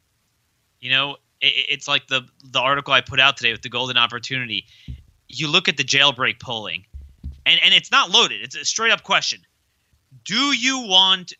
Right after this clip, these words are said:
to early release heroin traffickers? Do you want, do, what do you think more likely, uh,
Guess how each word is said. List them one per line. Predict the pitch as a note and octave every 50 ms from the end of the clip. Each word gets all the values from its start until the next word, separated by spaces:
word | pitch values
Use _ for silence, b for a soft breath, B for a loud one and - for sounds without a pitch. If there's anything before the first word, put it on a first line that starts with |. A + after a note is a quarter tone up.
| _ -
to | - F3 D#3+ E3+ -
early | F3+ E3+ F3 F3+ F3 F#3+ F3+
release | D#3+ E3+ E3+ D3+ D3 D3 C#3 C#3 C3+ -
heroin | - - C3+ C3+ C3 C3 B2+ B2+ B2 B2+ A#2+ _ -
traffickers? | - - C3 A#2 - - G#2+ - G2+ F2+ F#2 - -
Do | G#2+ - E3
you | E3+ F#3+ G3 F3+ E3+ F#3 G3 F#3+
want, | F3+ D#3+ D3 D#3+ D#3+ D#3+ D#3+ D#3+ D#3 C#3 B2+
do, | D#3+ C#3+
what | C3+ C#3+ D3+
do | D#3+ F3+
you | F3
think | - F#3 F3+ D#3 B2+
more | C#3 D3+ E3 E3 D#3+
likely, | D#3 E3+ F3 E3 - D3+ D#3 D3+ D3 C3 b b b b b b b b -
uh, | B2+ C3 C3 B2+ B2 B2 A#2